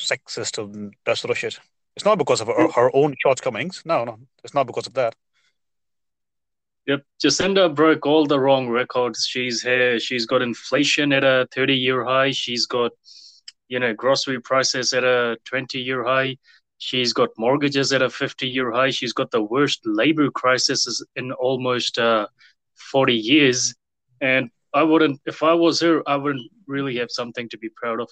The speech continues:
Speaker 2: I'd just wipe the grin off my face and just go to hell.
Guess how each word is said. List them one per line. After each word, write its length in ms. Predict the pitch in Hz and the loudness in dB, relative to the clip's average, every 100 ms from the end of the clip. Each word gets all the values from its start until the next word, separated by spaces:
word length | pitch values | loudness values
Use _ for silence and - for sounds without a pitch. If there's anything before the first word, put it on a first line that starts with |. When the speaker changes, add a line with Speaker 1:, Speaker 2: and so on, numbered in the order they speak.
| 127 | -2
Speaker 2:
I'd 120 | 127 | -2
just 160 | 120 - | -4 -2
wipe 180 | 117 120 - | -2 -2 -4
the 60 | 113 | -6
grin 200 | 120 120 | -4 -4
off 80 | 113 - | -6 -8
my 40 | 107 | -10
face 240 | - 123 113 113 | -6 -4 -2 -4
and 120 | 110 | -4
just 240 | 104 - - - 117 | -4 -6 -8 -4 0
go 60 | 113 | 0
to 100 | - - | -2 -2
hell. 160 | 107 | 0